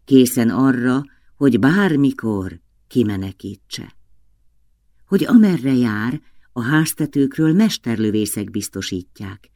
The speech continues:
és hogy mindig vele lesz egy orvos, arra az esetre, ha netán egészségi problémái lennének. Ahogy azt sem feltételeztem, hogy abban az autóban, amellyel utazik,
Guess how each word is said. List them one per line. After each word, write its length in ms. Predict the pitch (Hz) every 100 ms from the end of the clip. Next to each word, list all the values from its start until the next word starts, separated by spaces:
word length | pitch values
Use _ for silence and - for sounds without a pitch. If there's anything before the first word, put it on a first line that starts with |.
| _ - -
és 200 | 156 139
hogy 180 | 127 110
mindig 560 | 151 214 190 160 127
vele 220 | 117 135 120
lesz 260 | 110 -
egy 160 | 117 104
orvos, 640 | 110 101 98 90 98 - - - -
arra 340 | 156 214 208 131
az 200 | 92 -
esetre, 640 | 104 - 101 - 107 131 - -
ha 100 | 277
netán 540 | 285 277 254 240 233 - _
egészségi 760 | - 233 113 104 - 113 101 107
problémái 720 | - 107 101 101 101 95 95
lennének. 800 | 98 95 92 92 92 90 - _ _ _ _ _ _ _ _ - -
Ahogy 280 | 156 151
azt 200 | - 143
sem 200 | - 131
feltételeztem, 1000 | 120 127 120 120 110 117 117 - 123 123 135 - -
hogy 140 | 135
abban 300 | - 196 175
az 140 | 135 127
autóban, 800 | 127 139 123 107 98 92 90 92 _ _ - -
amellyel 600 | - 180 175 127 113 110 -
utazik, 720 | 127 127 113 98 117 -